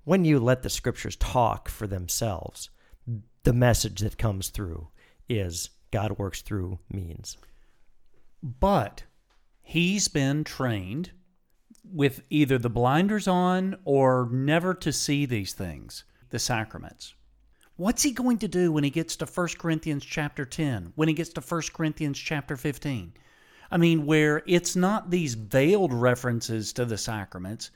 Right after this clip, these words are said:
Speaker 2: That is exactly what Paul is addressing. What's he gonna do then?
Speaker 1: He's gonna miss it. There's no question.
Speaker 2: Missing the sacramental language when there's allusions is one thing.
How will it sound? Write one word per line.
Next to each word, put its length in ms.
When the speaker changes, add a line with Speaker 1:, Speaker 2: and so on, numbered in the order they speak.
Speaker 2:
That 220
is 160
exactly 680
what 260
Paul 360
is 120
addressing. 500
What's 180
he 80
gonna 200
do 180
then? 380
Speaker 1:
He's 200
gonna 160
miss 260
it. 260
There's 180
no 120
question. 640
Speaker 2:
Missing 640
the 80
sacramental 720
language 600
when 240
there's 420
allusions 1000
is 240
one 280
thing. 300